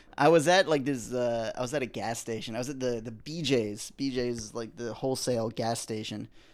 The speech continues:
um, and filling up my car with gas. And there was a sticker next to the gas price of Biden, and he was pointing at the gas price, and there was a speech bubble that said, "I did that."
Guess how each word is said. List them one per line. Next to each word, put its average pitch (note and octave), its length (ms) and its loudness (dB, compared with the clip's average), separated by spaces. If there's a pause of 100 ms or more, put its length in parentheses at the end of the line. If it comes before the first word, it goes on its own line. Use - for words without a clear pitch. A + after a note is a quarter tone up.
(180)
um, G#2+ 580 -6 (220)
and A#2 220 -10
filling B2+ 320 -4
up A2+ 80 -4
my A2 160 -4
car A#2 240 -2
with G#2+ 140 -4
gas. - 440 -4 (300)
And B2 140 2
there B2+ 80 4
was A#2+ 120 2
a A2+ 40 -4
sticker - 640 4 (500)
next - 220 -2
to - 80 -4
the C#3 100 -2
gas B2 340 2
price - 520 -6 (640)
of A#2 240 -2 (100)
Biden, A#2 460 2 (260)
and - 100 -12
he A#2+ 80 -4
was A#2 120 -6
pointing F#3+ 520 10
at A#2 100 -2
the B2+ 40 -2
gas B2 320 4
price, - 480 -6 (540)
and A#2+ 80 -2
there A#2+ 60 0
was A2 120 -4
a A2 240 -4
speech - 380 -8
bubble A#2 180 0
that G#2 140 -6
said, G2+ 380 -2 (540)
"I A#3 200 6
did C3 320 2
that." G#2 320 -6